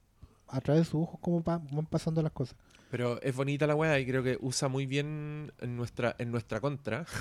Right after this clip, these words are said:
Speaker 2: <laughs>
Speaker 1: Mm.
Speaker 2: el que sabemos que son los prisioneros, po,
Speaker 1: Sí.
Speaker 2: y que tenemos, llegamos con toda esa mochila.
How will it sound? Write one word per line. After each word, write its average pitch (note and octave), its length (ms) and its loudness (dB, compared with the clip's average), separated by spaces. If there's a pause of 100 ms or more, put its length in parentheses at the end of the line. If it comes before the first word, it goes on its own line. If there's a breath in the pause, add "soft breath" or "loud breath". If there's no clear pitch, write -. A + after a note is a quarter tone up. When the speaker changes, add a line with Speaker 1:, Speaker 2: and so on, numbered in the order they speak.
Speaker 2:
<laughs> - 260 -10
Speaker 1:
Mm. A#2+ 180 -4
Speaker 2:
el A2+ 400 -4
que C3+ 100 -6
sabemos F3 500 2
que E3 100 -4
son F3+ 120 4
los E3+ 120 2
prisioneros, C#3 420 -4
po, - 140 -20
Speaker 1:
Sí. B2 100 0
Speaker 2:
y G#2+ 140 -2
que G#2+ 80 -4
tenemos, C3 440 0
llegamos A#2+ 340 0
con A#2+ 140 -6
toda C3 160 0
esa C3+ 160 -4
mochila. C3+ 680 -6